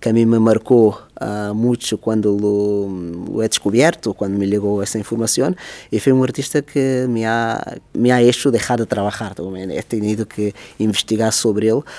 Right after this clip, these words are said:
para poder continuar a, a trabalhar. Este vídeo cá tem essa, essa componente de uma estrutura que é cortada e é aberta. É um pequeno gesto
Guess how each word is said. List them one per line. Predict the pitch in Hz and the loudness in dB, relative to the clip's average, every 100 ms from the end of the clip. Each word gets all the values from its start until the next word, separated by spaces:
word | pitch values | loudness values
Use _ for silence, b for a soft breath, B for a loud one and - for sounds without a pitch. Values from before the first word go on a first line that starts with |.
| B | B
para | - 107 | -4 -4
poder | - 104 | 0 0
continuar | 104 110 107 104 98 95 | 0 -2 -2 -4 -4 -4
a, | 98 | -6
a | - 95 | -6 -8
trabalhar. | 104 101 - 110 _ - | -6 -6 -8 -10 _ -4
Este | 120 - | -2 0
vídeo | 123 123 127 123 120 - | 0 4 6 6 4 2
cá | 117 | -2
tem | 117 113 | 2 2
essa, | 107 - 117 120 - | 2 -2 -6 -6 -4
essa | - 120 | 0 0
componente | 127 117 120 120 117 110 | 0 2 2 4 2 -2
de | 104 107 107 | 0 2 2
uma | 107 113 | 0 -4
estrutura | - 117 123 113 | -4 -4 0 -2
que | 104 107 | -2 -6
é | |
cortada | 104 - 117 - 123 120 | -6 -2 -2 -2 -4 -2
e | 123 | 0
é | 117 113 | 0 0
aberta. | 104 107 117 110 - - - - | -2 0 2 0 -4 -10 -10 -10
É | 107 110 | -6 -4
um | |
pequeno | 120 110 127 120 | -4 0 4 4
gesto | 110 117 107 - 82 | 4 0 0 -8 -12